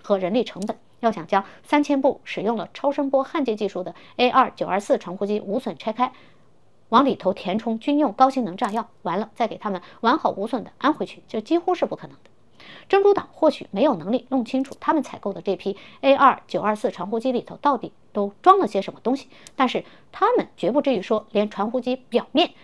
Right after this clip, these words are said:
被人动过的痕迹都看不出来。如果那么多传呼机都看不出来，那只能说明这批传呼机很可能自始至终就没有被人拆开过，而是负责组装生产它们的厂家打从一开始就往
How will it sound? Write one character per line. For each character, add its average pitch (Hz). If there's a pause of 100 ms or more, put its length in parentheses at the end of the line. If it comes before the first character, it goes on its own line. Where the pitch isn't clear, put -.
被 285
人 208
动 415
过 233
的 180
痕 170
迹 -
都 175
看 165
不 165
出 175
来。 147 (440)
如 370
果 254
那 381
么 262
多 202
传 185
呼 220
机 240
都 339
看 220
不 -
出 180
来， 156 (300)
那 339
只 226
能 180
说 302
明 190 (140)
这 240
批 214
传 175
呼 220
机 220
很 240
可 233
能 160
自 247
始 170
至 208
终 262
就 277 (100)
没 190
有 320
被 175
人 151
拆 202
开 214
过， -
而 185
是 185 (220)
负 339
责 185 (260)
组 233
装 240
生 392
产 220
它 202
们 185
的 156
厂 -
家 180 (180)
打 185
从 196
一 -
开 -
始 - (120)
就 190
往 160